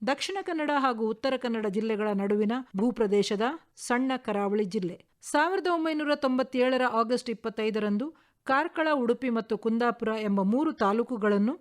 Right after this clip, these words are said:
ಅಂದಿನ ದಕ್ಷಿಣ ಕನ್ನಡ ಜಿಲ್ಲೆಯಿಂದ ಪ್ರತ್ಯೇಕಿಸಿ ಉಡುಪಿ ಜಿಲ್ಲೆಯನ್ನು ರಚಿಸಲಾಯಿತು. ಜಿಲ್ಲೆಯ ವಿಸ್ತೀರ್ಣ ಮೂರು ಸಾವಿರದ ಐನೂರ ಎಂಬತ್ತೆರಡು ಚದರ ಕಿಲೋಮೀಟರ್, ಕರಾವಳಿ ತೀರ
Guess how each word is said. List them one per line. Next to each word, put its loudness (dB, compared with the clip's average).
ಅಂದಿನ 0
ದಕ್ಷಿಣ -2
ಕನ್ನಡ -2
ಜಿಲ್ಲೆಯಿಂದ 0
ಪ್ರತ್ಯೇಕಿಸಿ -4
ಉಡುಪಿ 2
ಜಿಲ್ಲೆಯನ್ನು 0
ರಚಿಸಲಾಯಿತು. -4
ಜಿಲ್ಲೆಯ 4
ವಿಸ್ತೀರ್ಣ -2
ಮೂರು 0
ಸಾವಿರದ -2
ಐನೂರ 2
ಎಂಬತ್ತೆರಡು -2
ಚದರ -4
ಕಿಲೋಮೀಟರ್, -4
ಕರಾವಳಿ 4
ತೀರ 0